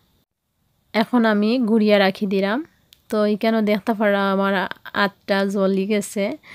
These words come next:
তো অনেকে আসলে কমেন্ট করি আবার কইবা, আ, যে আমার আট কিলা জ্বলল। তো দুই তিন দিন আগে আমি দই বানানি তাসলাম, আর ওভেনও আমার আটটা নানি দই আমি পাতিলটা নিয়ে হারাইতাম।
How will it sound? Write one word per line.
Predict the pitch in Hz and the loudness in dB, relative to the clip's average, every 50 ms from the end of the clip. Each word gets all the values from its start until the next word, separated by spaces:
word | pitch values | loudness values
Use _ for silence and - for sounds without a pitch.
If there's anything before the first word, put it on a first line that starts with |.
| - - - - - - _ | -18 -16 -16 -16 -18 -16 _
তো | - 202 190 190 | -4 -2 0 0
অনেকে | 190 196 202 202 202 208 - 233 | 0 0 0 0 0 -2 0 0
আসলে | 214 202 196 - - 220 196 202 202 | 0 0 -2 -2 -4 -4 -4 -4 -4
কমেন্ট | 196 - - 202 196 202 196 196 - | -4 -2 -2 0 0 0 0 -2 -2
করি | - 208 190 196 | -2 -2 0 0
আবার | 196 196 190 185 190 190 190 190 196 208 | 0 -2 -2 -2 -2 -2 -2 -2 -4 -4
কইবা, | - - 233 202 202 185 190 190 196 | -4 -2 -2 0 0 -2 -2 -4 -4
আ, | 233 339 359 - - - 202 208 208 190 185 190 185 180 | -4 -6 -8 -10 -8 -8 -6 -4 -4 -2 -2 -2 -2 -2
যে | 180 190 | -2 -2
আমার | 190 196 208 190 185 | -2 0 0 0 0
আট | 190 190 190 - - | 0 0 -2 -4 -6
কিলা | - 208 196 196 196 | -4 -2 -2 -2 -2
জ্বলল। | 190 196 190 185 185 190 196 196 - 294 - _ _ - - - - - - - - _ _ | 0 0 0 0 0 -2 -4 -4 -6 -8 -14 _ _ -20 -20 -20 -20 -20 -20 -20 -20 _ _
তো | - 214 214 208 208 208 208 208 202 202 214 - - - 240 | -2 -2 0 0 0 0 0 -2 -2 -4 -6 -10 -12 -8 -6
দুই | 202 190 214 214 | -2 0 0 0
তিন | 196 - 226 220 | 0 0 0 0
দিন | 220 220 214 | 0 0 2
আগে | 214 208 202 196 208 208 | 2 0 0 2 2 0
আমি | 202 196 196 196 196 196 190 196 196 - - - | 2 2 0 0 0 -2 -2 -2 -4 -6 -8 -8
দই | 208 196 190 190 180 202 202 196 | -6 -4 -2 0 0 0 0 0
বানানি | 185 202 196 196 196 202 220 247 | 0 -2 -2 -2 -2 -2 -2 -2
তাসলাম, | 240 240 202 196 - - 220 202 208 254 302 294 | -2 -2 -2 -2 -4 -6 -6 -4 -4 -4 -4 -4
আর | 220 202 190 190 196 190 190 185 185 185 190 - | -4 -4 -4 -4 -4 -4 -4 -4 -4 -4 -4 -4
ওভেনও | - - 202 196 190 220 214 208 208 | -2 -2 0 0 2 0 0 0 0
আমার | 208 202 202 202 196 190 - - - | 0 0 0 0 -2 -2 -4 -8 -6
আটটা | - 208 208 202 _ _ - 202 196 | -4 -4 -4 -4 _ _ -4 -4 -2
নানি | 190 190 190 190 185 202 226 254 | -2 -2 -2 -2 -2 -2 -4 -4
দই | 233 202 185 196 185 185 185 190 190 196 202 - | -4 -4 -2 0 0 2 2 0 0 -2 -4 -4
আমি | - 202 202 190 190 190 185 185 - - | -6 -4 -2 -2 -2 -2 -4 -4 -4 -4
পাতিলটা | 202 190 - - 202 196 185 208 196 196 190 190 | -6 -4 -4 -4 -6 -4 -4 -4 -2 -2 -2 -2
নিয়ে | 190 190 185 185 185 185 | 0 0 0 0 0 -2
হারাইতাম। | 190 180 202 196 196 208 208 196 - 214 214 294 | -2 -2 -2 -2 0 -2 -2 -2 -4 -6 -6 -6